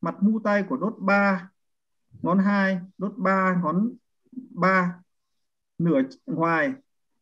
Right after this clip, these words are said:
của mặt mu tay đốt ba của ngón bốn, cộng với một nửa mặt mu tay của các đốt hai, ba, đốt hai của ngón hai, ba và bốn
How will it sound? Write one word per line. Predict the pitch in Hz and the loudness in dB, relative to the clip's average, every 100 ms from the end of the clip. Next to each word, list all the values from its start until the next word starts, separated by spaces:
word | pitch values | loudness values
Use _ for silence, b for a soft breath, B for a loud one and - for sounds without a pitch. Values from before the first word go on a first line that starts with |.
| _ _ _ | _ _ _
của | 139 | -6
mặt | 107 - | -6 -2
mu | 202 196 | -2 2
tay | 196 190 | 2 2
đốt | 196 220 | 2 -2
ba | 196 185 180 180 | 0 2 2 -2
của | |
ngón | - 127 165 220 262 _ _ _ _ _ - | -2 -2 -2 -4 -6 _ _ _ _ _ -8
bốn, | 160 175 262 - _ _ _ | -2 -2 -2 -6 _ _ _
cộng | 202 190 | -2 0
với | 214 | 4
một | 220 180 | 2 2
nửa | 170 135 127 - - - | 0 2 0 -4 -10 -12
mặt | 160 165 | -8 -8
mu | 220 208 | -6 -4
tay | 202 202 165 | 0 -2 -2
của | |
các | - 185 | -4 -4
đốt | 226 233 | -4 -4
hai, | 196 196 190 | -2 2 0
ba, | 190 180 185 180 180 _ _ - | 0 0 0 -2 -6 _ _ -2
đốt | 220 | 2
hai | 208 208 185 | 2 2 0
của | 127 | 0
ngón | 131 160 | -2 0
hai, | 190 190 190 185 | -2 -2 -2 -4
ba | - 196 180 | -2 -2 -2
và | 131 | -2
bốn | 131 151 247 | -4 -4 -6